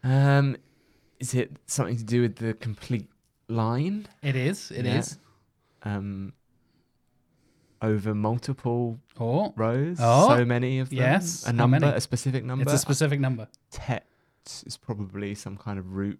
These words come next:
Speaker 1: for a number.
Speaker 2: It
Speaker 1: But I'm
Speaker 2: is.
Speaker 1: gonna dec-, ten, probably. I, I'm just gonna go with ten.
Speaker 2: Four.
Speaker 1: Four, I meant four.
Speaker 2: Tetra is four, so,
Speaker 1: Tetra.
Speaker 2: yeah, yeah.
Speaker 1: Of course, Tetra Pak.
Speaker 2: Tetra Pak, yeah.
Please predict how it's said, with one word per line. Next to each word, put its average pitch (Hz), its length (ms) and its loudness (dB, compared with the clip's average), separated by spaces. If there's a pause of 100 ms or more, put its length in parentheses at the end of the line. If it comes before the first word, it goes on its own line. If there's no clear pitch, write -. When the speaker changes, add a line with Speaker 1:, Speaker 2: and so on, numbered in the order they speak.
(160)
Speaker 1:
for 98 220 -10
a 104 60 -10
number. 113 600 -8
Speaker 2:
It 127 40 0
Speaker 1:
But - 80 4
I'm 127 120 8
Speaker 2:
is. 165 60 2
Speaker 1:
gonna 117 420 2 (1700)
dec-, 120 180 -2 (300)
ten, 110 460 -6
probably. 113 200 0
I, 90 80 -2 (100)
I'm 131 120 -2
just 127 160 -4
gonna 131 160 2
go 107 180 2
with 98 120 -2 (340)
ten. 135 800 -8
Speaker 2:
Four. 113 320 0 (680)
Speaker 1:
Four, 135 320 4
I 104 40 2
meant 117 240 -2
four. - 180 -4
Speaker 2:
Tetra 135 480 2
is 127 120 -6
four, 117 420 -4
so, 127 80 0
Speaker 1:
Tetra. 120 400 -4
Speaker 2:
yeah, 123 160 -6 (160)
yeah. 120 100 -4
Speaker 1:
Of 120 60 -6
course, 151 260 2
Tetra - 380 2
Pak. 127 320 4
Speaker 2:
Tetra - 380 -2
Pak, 123 360 -10
yeah. 127 200 -2